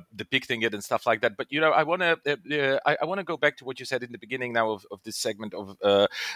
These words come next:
that, uh, well, there are those things, those contradictory positions put forward by the Ukrainian government, and there are many reasons for that. But apparently, one reason, or at least this is how I read it, please push back if you don't, if you feel this is not correct.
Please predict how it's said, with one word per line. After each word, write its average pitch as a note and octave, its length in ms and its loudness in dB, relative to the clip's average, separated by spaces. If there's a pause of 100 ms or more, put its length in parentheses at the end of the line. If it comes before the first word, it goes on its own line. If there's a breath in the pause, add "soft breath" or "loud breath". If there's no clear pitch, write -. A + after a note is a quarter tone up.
that, - 340 8
uh, A#2+ 220 12 (240)
well, D3 300 10 (260 loud breath)
there C3 260 10
are F#3+ 180 12
those F3 300 0
things, A#2 460 2
those B2+ 240 -4
contradictory C#3 560 -8
positions A#2 400 -8
put - 180 -12
forward A#2 320 2
by G#2+ 140 8
the G#2 260 8
Ukrainian G#2+ 460 -2
government, C3+ 440 4
and A#2 140 2
there B2 160 10
are A#2 60 8
many C#3 240 2
reasons C3+ 340 -2
for - 80 -6
that. C3 240 10
But B2+ 140 0
apparently, E3 640 6
one C3+ 240 4
reason, B2 240 -2
or A#2+ 100 -2
at B2 140 -4
least C3 140 -6
this C#3 120 -4
is A#2 80 -6
how B2+ 140 0
I B2+ 140 8
read A2+ 200 -2
it, G2 140 -4
please A2+ 180 -4
push - 180 -8
back A#2+ 260 6
if - 100 -14
you F#2+ 60 -12
don't, G2 140 -4
if G2 140 -14
you G#2+ 60 -10
feel G2+ 160 -10
this F#2+ 160 -10
is F#2 80 -10
not G2 120 -6
correct. B2 340 4